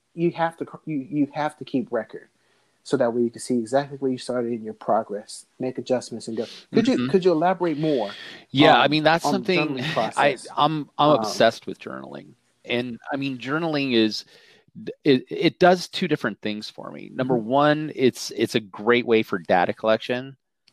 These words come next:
Speaker 2: You know, like, you can weigh yourself, and this is how much I weigh. I have an Oura
Speaker 1: Mm-hmm.
Speaker 2: Ring, so it's like, I know how much I slept, I know what my resting heart rate
Speaker 1: Right.
Speaker 2: is.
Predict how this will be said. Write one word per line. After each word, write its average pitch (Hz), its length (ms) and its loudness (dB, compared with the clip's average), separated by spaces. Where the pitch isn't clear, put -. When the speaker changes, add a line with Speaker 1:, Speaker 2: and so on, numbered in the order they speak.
Speaker 2:
You 117 120 -2
know, 117 180 4
like, 107 220 0
you 104 120 -4
can 98 340 -10
weigh 95 220 0
yourself, 95 540 2
and 95 80 -8
this 90 140 -8
is - 60 -14
how 101 100 -4
much 95 200 -8
I 80 80 -4
weigh. 104 540 4
I 101 100 4
have 107 100 2
an 87 80 0
Oura 101 260 4
Speaker 1:
Mm-hmm. 98 80 0
Speaker 2:
Ring, 101 420 -4
so 90 320 -2
it's - 180 -6
like, 107 200 -2
I 90 60 -4
know 90 100 -6
how 92 80 -4
much - 200 -12
I - 40 -6
slept, 113 800 2
I 90 80 -2
know - 120 -18
what - 160 -10
my 95 140 -4
resting 92 380 -6
heart 110 260 -2
rate 107 240 0
Speaker 1:
Right. 107 80 4
Speaker 2:
is. 104 420 0